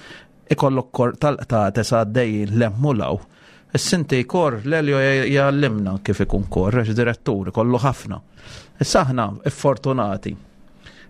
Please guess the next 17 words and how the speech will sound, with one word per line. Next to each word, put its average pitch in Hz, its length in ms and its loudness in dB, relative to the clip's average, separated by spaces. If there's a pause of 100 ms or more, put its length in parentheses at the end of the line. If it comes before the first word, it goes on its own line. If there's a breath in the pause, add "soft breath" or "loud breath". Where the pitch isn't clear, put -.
li 147 160 4
dal-kor 139 400 0
tal-qtates 135 680 0
li 117 100 2
jeżisti, 135 460 0 (140)
forsi 139 360 0
hawn 131 180 0
nofs - 200 -10
tużżana 127 580 0
li 113 80 0
jagħmlu 110 320 -2
l-ħsara 101 580 -2 (540 loud breath)
u 147 80 6
jferxu 123 540 0
l-kelma, 107 500 0
però 143 220 2 (1200 loud breath)
l-Ingliżi 135 640 2